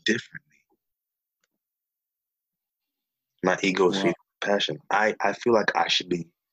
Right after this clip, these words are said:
Speaker 1: seen differently. Why? Because I feel like that. How did my ego start feeding my purpose? Once I understood that I'm no better than anybody else, and this is something I've personally been dealing with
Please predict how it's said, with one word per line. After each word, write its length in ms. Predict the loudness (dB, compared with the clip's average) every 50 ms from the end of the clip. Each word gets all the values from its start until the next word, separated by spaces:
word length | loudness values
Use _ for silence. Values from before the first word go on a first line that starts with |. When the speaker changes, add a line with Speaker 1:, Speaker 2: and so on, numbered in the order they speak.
| _ _ _ _ -2
Speaker 1:
seen 260 | 0 0 0 2 2
differently. 540 | 2 2 2 2 -2 -4 -4 _ -16 -20 -20 _ _ _ _ _ _ _ _ _ _ _ _ _
Why? 280 | 2 4 4 2 0 -4 _ _ _ _ _ -12
Because 380 | -8 -2 0 2 2 0 -2 -6 -16 _ _ _ _ -2
I 840 | 0 2 4 4 4 4 2 2 0 -4 -4 -4 -6 -6 -6 -8 -14 -20 _ _ _ _ -4
feel 180 | 0 2 2 2
like 180 | 2 0 -2 -4 -4
that. 160 | -4 -4 -6 -8 _ _ -20 -20 _ _ _ _ _ _ _ _ _ _ _ _ _ _ _ _ _ _ _ _ _ _ _ _ _ _ _ _ _ _ -4
How 160 | -2 0 0 2
did 100 | 2 2
my 160 | 0 0 0
ego 240 | 0 0 2 2 0
start 240 | 0 -2 -6 -6
feeding 220 | -8 -10 -14 -14 -12 -12
my 60 | -12 -6 -2
purpose? 400 | 0 0 2 2 0 -2 -4 -8 -14 -18 -20 _ _ _ _ _ _ _ 0
Once 240 | 2 2 2 2
I 60 | 2 2 2 2
understood 540 | 2 2 4 2 2 2 4 4 4 4 2 -2 -10 _ _ _ _ _ _ _
that 160 | 0 0 0 2
I'm 280 | 0 0 2 2 2 2
no 140 | 2 0 2
better 260 | 2 2 2 2 2
than 160 | 0 0 -2
anybody 420 | -2 -2 -2 -2 -4 -2 0 2 2
else, 200 | 2 2 2 0
and 100 | -2 0
this 120 | 0 0
is 100 | 0 0
something 320 | 0 0 0 0 0 -2 -2 _ -2
I've 200 | -2 0 -2 0 _
personally 340 | 0 0 0 0 -2 -4 -2
been 160 | -4 -6 -4
dealing 260 | -4 -4 -4 -4 -6 -10 _
with 100 | -20 -20